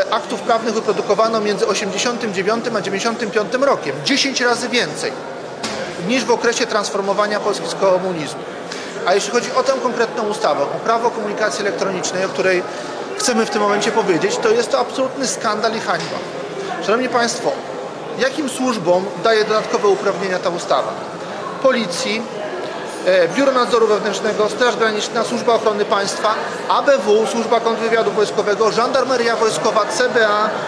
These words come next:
Krajowa Administracja Skar-, Skarbowa. Mają uzyskać wgląd w to, co przesyłamy za pomocą komunikatorów elektronicznych i poczty elektronicznej, podpisane naszym imieniem, nazwiskiem,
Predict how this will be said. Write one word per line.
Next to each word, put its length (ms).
Krajowa 300
Administracja 540
Skar-, 460
Skarbowa. 460
Mają 240
uzyskać 580
wgląd 640
w 40
to, 140
co 120
przesyłamy 520
za 100
pomocą 360
komunikatorów 600
elektronicznych 600
i 80
poczty 460
elektronicznej, 800
podpisane 460
naszym 320
imieniem, 440
nazwiskiem, 600